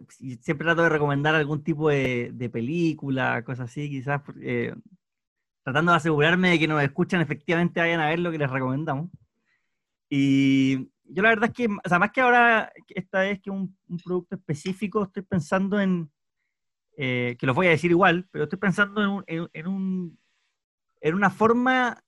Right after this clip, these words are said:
de abordar ciertas películas. ¿A qué me refiero? Hemos hablado mucho de, ¿cierto?, de Chávez, de Maduro, de lo que pasa en Venezuela, y muchas veces tratamos de, de... de,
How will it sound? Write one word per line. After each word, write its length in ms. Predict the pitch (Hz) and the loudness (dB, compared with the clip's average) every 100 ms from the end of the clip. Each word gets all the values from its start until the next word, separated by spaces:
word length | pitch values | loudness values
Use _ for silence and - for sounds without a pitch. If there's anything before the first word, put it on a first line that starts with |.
| - | -16
de 240 | 151 170 | -2 2
abordar 540 | 170 170 165 151 208 - | 4 6 4 4 2 0
ciertas 300 | - - - | -6 -10 -8
películas. 420 | 123 113 113 - - | -8 -8 -10 -16 -8
¿A 80 | 156 | -2
qué 80 | |
me 80 | 208 | 0
refiero? 440 | 190 180 131 123 - | 0 -2 -4 -4 -8
Hemos 180 | 196 220 | -2 0
hablado 240 | 214 220 | 2 2
mucho 300 | 214 226 254 | 0 -2 2
de, 220 | 233 208 | 2 2
¿cierto?, 280 | 180 190 208 | 0 -8 -6
de 140 | 180 - | -8 -2
Chávez, 500 | 185 185 185 185 160 | 2 4 4 0 -4
de 100 | 160 | -6
Maduro, 840 | 147 160 185 185 180 175 170 151 _ _ _ 139 | -4 -4 -2 0 0 -2 -4 -8 _ _ _ -10
de 40 | 139 | -8
lo 100 | 131 | -6
que 100 | 139 | -6
pasa 200 | 170 180 | -6 -4
en 100 | 170 | -6
Venezuela, 580 | 156 - 147 131 170 190 _ _ _ _ - | -8 -6 -6 -4 -6 -10 _ _ _ _ -12
y 60 | 147 | -6
muchas 260 | 208 240 | -4 -4
veces 260 | 208 226 233 - | -4 -8 -8 -8
tratamos 460 | 190 208 220 226 185 | -4 -2 -2 -4 -4
de, 380 | 196 190 165 113 | -4 -4 -8 -10
de... 720 | 147 151 147 139 135 131 - _ _ _ _ _ _ _ _ _ | -8 -6 -6 -6 -8 -12 -18 _ _ _ _ _ _ _ _ _
de, 680 | _ 151 147 139 139 131 | _ -6 -4 -4 -6 -8